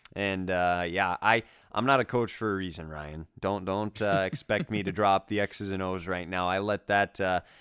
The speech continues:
Speaker 1: I leave that up to the professionals, and I get to just criticize them. That's what I, uh, that's, that's what I do. So,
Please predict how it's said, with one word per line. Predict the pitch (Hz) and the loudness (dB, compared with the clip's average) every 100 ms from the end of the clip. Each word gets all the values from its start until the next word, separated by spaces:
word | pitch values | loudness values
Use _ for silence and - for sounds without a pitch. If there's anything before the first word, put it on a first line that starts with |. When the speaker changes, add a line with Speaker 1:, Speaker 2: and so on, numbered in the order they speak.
| - | -4
Speaker 1:
I | 98 | 2
leave | 117 123 101 | 2 2 2
that | 113 110 | 4 4
up | 104 | 2
to | - | -4
the | 92 | -8
professionals, | - 90 101 92 - 92 87 82 | -8 -2 0 0 -2 -4 -4 -6
and | 85 82 | -8 -4
I | 92 | -4
get | 87 - | -4 -6
to | |
just | 87 85 | -8 -8
criticize | - 90 80 - 80 78 | -4 -4 -4 -6 -6 -6
them. | 85 80 | -8 -8
That's | 82 - | -8 -6
what | 87 82 | -6 -4
I, | 82 85 | -4 -4
uh, | 80 80 82 92 _ _ | -4 -6 -8 -10 _ _
that's, | 98 90 - | -4 -4 -2
that's | 90 - | -4 -2
what | 85 | -6
I | 80 | -8
do. | 80 78 | -10 -10
So, | - 78 | -8 -8